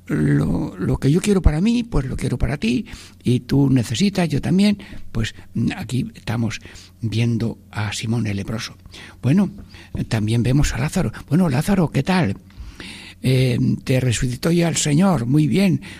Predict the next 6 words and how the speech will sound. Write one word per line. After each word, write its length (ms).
ahora 260
tienes 280
vida 280
normal, 800
nueva, 400
aunque 320